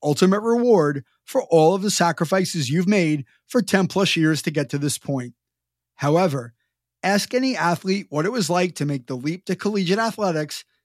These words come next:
and they'll tell you it was hard, and not only on the field. First-year student athletes entering college might be forced to ask themselves some really hard questions when they arrive on campus.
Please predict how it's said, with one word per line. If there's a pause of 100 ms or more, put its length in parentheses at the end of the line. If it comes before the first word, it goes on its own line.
(280)
and
they'll
tell
you (100)
it
was
hard, (440)
and
not
only
on
the
field. (880)
First-year
student
athletes
entering
college (320)
might
be
forced
to
ask
themselves (260)
some
really
hard
questions
when
they
arrive
on
campus.